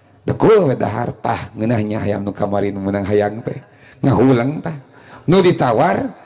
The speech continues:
geus meunang ngaopor gitu. Heuh, daripada meureun diadukeun kitu mending keneh meureun dipencit. <laughs> Nggak kayak gitu, gitu. Ada abdi mah lain, wah, tuh mending keneh dijual, sabar harganya,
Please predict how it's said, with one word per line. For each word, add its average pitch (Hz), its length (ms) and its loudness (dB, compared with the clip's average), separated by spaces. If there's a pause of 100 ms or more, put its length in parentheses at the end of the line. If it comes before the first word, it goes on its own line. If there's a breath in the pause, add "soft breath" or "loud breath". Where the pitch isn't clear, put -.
(120)
geus 135 220 0
meunang 131 400 -2
ngaopor 151 640 -2
gitu. - 260 -16 (580 loud breath)
Heuh, 175 240 2
daripada 104 560 -2
meureun 98 240 -2
diadukeun 104 480 -2
kitu 101 240 0
mending 120 280 0
keneh 127 440 -2
meureun 98 240 -2
dipencit. 90 560 -8 (320)
<laughs> - 1000 -4
Nggak 110 160 2
kayak 104 160 2
gitu, - 200 -2 (120)
gitu. - 120 -6 (440 loud breath)
Ada - 160 0
abdi 185 160 2
mah 202 240 0
lain, 110 320 2
wah, 104 560 4
tuh 98 160 -4
mending 98 160 -2
keneh 120 160 0
dijual, 104 400 2
sabar 98 240 0
harganya, 107 640 0